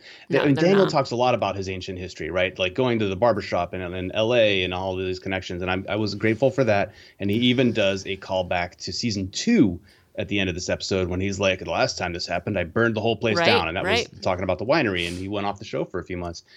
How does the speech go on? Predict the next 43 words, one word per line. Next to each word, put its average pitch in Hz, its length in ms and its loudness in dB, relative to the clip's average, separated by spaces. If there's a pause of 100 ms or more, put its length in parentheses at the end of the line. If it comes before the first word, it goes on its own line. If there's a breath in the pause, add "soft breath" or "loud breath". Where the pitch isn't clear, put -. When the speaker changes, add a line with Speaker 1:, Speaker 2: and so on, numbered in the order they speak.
(100)
Speaker 1:
Right. 302 300 -4
Speaker 2:
But 110 320 4
the, 131 360 4
the 123 100 -2
scene 175 340 4
where 139 120 4
he 139 220 4
and 117 200 0
Strand 110 380 -2
are 92 60 -6
talking 101 280 -6
about 92 220 -4
their 82 120 -6
differences, 95 800 -2 (680 loud breath)
uh, 98 180 2
Strand's 131 320 2
like, 110 200 0
"I 196 120 -2
couldn't, - 400 0
you 180 100 0
weren't 143 200 4
even, 113 320 -2
you 165 100 0
were 123 80 2
lying 139 380 2
to 104 80 -4
me 104 320 -2 (360 soft breath)
for 165 440 2 (100)
weeks 202 400 -2
or 127 60 -2
months," 165 360 2
or 120 60 -2
whenever 139 300 4
he 131 100 2
was 127 120 2
pretending 135 280 -2
to 120 80 -4
be 131 80 0
an 120 80 2
amnesiac. 123 560 2
And - 80 -6
I'm 117 60 -4
like, 117 160 -4